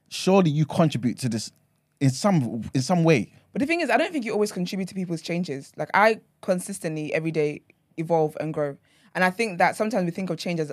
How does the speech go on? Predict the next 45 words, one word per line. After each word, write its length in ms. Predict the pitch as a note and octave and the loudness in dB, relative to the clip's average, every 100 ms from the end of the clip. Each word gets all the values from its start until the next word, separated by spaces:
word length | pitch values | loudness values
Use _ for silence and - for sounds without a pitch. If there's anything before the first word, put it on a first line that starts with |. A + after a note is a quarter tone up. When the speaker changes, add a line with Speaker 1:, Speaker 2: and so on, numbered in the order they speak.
| - | -6
Speaker 2:
always 180 | E3+ E3 | -2 -2
been 140 | E3 | -2
a 40 | D3 | 0
bad 220 | D3+ D#3+ | 0 0
thing. 220 | D#3 G3+ D#4+ | -2 -4 -6
Speaker 1:
Exactly. 380 | A#2 D#3 A3 E3 | -2 0 2 2
Speaker 2:
I'm 80 | A#3+ | 4
not 100 | A#3 | 4
going 140 | G#3+ | 0
to, 180 | - F3+ - | 0 -6 0
like, 280 | F3 D#3+ E3 | 2 2 0
the 100 | F#3 | -4
wife, 340 | F3+ B3+ G4+ - | 4 4 4 -4
whoever 300 | G3 A#3 C4 | -4 0 0
marries 320 | A3+ G#3+ G#3 | 0 0 -4
me, 260 | D3 C#4 - B2 | -8 -8 -12 -8
Speaker 1:
Mm-hmm. 160 | B2 C3 - | -6 -6 -2
Speaker 2:
the 80 | F3+ | 4
wife 260 | G#3 C4+ | 4 6
I 80 | G3+ | 2
am 120 | G3+ | 2
on 100 | F3+ | 0
day 140 | F3+ F3+ | 0 0
one 180 | F3 E3+ | 0 -2
is 40 | |
not 80 | E3+ | -2
gonna 140 | E3+ | -2
be 80 | E3 | -2
who 140 | F#3 | 0
I 80 | E3 | 2
am 120 | D#3+ | 2
on 80 | D3+ | -2
day 80 | D3+ | -4
hundred. 380 | D#3+ D3+ C#3+ C#3 | -4 -6 -8 -6
Like, 140 | D3 B2 | -4 2
Speaker 1:
Mm-hmm. 60 | E3 | 2
Speaker 2:
I'm, 180 | G3+ G3+ - | 2 -2 -2
I 340 | F3+ A3 G3 D#3 | 2 2 0 -8
strive 440 | - - G#3 G3 F#3+ | -14 -2 2 2 2
for 280 | E3+ E3 - | -2 -2 -4
evolving 640 | E3+ F3+ F3+ E3 D#3 C#3+ - _ _ | -2 2 2 2 -4 -6 -14 _ _
all 160 | F3+ F3+ | 0 0
the 60 | E3 | 0
time. 280 | F#3+ D#3 C3 _ | -2 -2 -4 _
Speaker 1:
Mm-hmm. 160 | A#2 | -6